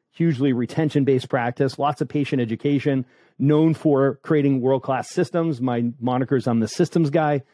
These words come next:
so I systematize everything. So for scalability and durability,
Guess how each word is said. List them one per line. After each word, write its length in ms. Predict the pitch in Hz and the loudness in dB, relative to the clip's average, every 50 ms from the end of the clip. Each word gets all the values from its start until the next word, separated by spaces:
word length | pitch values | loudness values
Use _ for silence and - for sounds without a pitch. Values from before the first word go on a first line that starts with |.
| _ _ _ _ _ | _ _ _ _ _
so 100 | _ - | _ -2
I 80 | 135 131 | -2 0
systematize 680 | - - 156 - 143 127 117 - 127 113 110 101 - - | 0 0 -2 0 0 -2 -2 0 0 -2 -2 -4 -6 -6
everything. 480 | - 165 175 175 170 156 160 160 156 143 | -4 -2 0 2 2 4 4 2 2 2
So 300 | - - - 127 120 113 | 0 0 2 2 2 2
for 140 | - - 113 | 0 -6 -10
scalability 680 | - - - 151 143 139 131 127 131 131 120 120 113 | -8 -4 0 2 2 2 2 2 2 2 2 2 0
and 80 | 113 | 0
durability, 560 | 120 151 151 151 139 143 139 135 131 127 117 | 2 2 2 2 4 2 2 4 2 0 -2